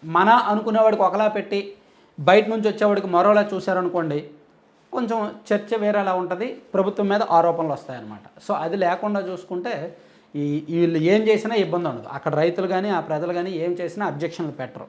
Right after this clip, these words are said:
మరి పచ్చి రియల్ ఎస్టేట్ బిజినెస్ అనేది చేయకూడదు అనే కోరుకుంటారు. ఎందుకంటే అక్కడ అభివృద్ధి జరగడం ఎవరికి మాత్రం వద్దు? అక్కడ అభివృద్ధిని కోరుకునే వాళ్ళు ఎక్కువ మంది ఉంటారు కదా. So అది అమరావతి విషయంలో ప్రభుత్వం ప్లానింగ్ అయితే అలా ఉంది.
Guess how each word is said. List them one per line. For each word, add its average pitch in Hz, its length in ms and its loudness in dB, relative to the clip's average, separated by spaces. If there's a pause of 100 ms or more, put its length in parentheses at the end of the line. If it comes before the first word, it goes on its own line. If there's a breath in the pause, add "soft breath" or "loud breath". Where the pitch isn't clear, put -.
(140)
మరి 156 200 -4
పచ్చి 196 480 -6
రియల్ 170 200 -2
ఎస్టేట్ 165 300 -6
బిజినెస్ 151 360 -6
అనేది 156 340 -8
చేయకూడదు 143 440 -6 (460 loud breath)
అనే 185 160 0
కోరుకుంటారు. 120 580 -10 (960)
ఎందుకంటే 175 280 0
అక్కడ 170 160 0
అభివృద్ధి 170 360 -2
జరగడం 175 340 0
ఎవరికి 165 300 -4
మాత్రం 170 320 -6
వద్దు? 147 200 -10 (180)
అక్కడ 123 200 -6
అభివృద్ధిని 165 400 0
కోరుకునే 160 360 -4
వాళ్ళు 156 180 -6
ఎక్కువ 156 220 -10
మంది 151 160 -8
ఉంటారు 135 240 -10
కదా. 139 160 -14 (640 soft breath)
So 170 60 -4
అది 156 220 -6
అమరావతి 156 440 0
విషయంలో 151 360 -4
ప్రభుత్వం 151 400 -6
ప్లానింగ్ 143 340 -6
అయితే 135 180 -8
అలా 127 120 -8
ఉంది. 131 340 -10